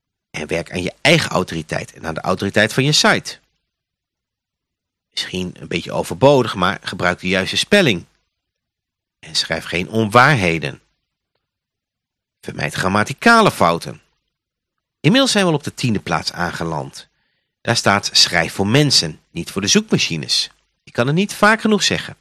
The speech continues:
Op de elfde plaats: "Creëer iets wat niemand nog heeft gezien." En belicht onderwerpen van meerdere kanten en behoud het vertrouwen van je publiek.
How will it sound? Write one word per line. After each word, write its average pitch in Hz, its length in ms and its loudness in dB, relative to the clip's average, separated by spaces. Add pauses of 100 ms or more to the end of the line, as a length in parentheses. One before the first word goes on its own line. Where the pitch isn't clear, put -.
(1000)
Op 214 160 2
de - 100 -4
elfde 262 360 2
plaats: - 500 2 (560)
"Creëer 139 500 2
iets - 380 0 (200)
wat - 200 -4
niemand 156 360 2
nog 151 140 0
heeft 113 180 0
gezien." 85 420 -4 (1040)
En 147 140 -10
belicht - 300 -6
onderwerpen 127 500 6
van 110 140 -2
meerdere 117 280 0
kanten 214 540 -2
en 90 140 -4
behoud 82 280 -2
het - 120 -10
vertrouwen 143 420 2
van 127 120 2
je 120 80 0
publiek. 95 460 -6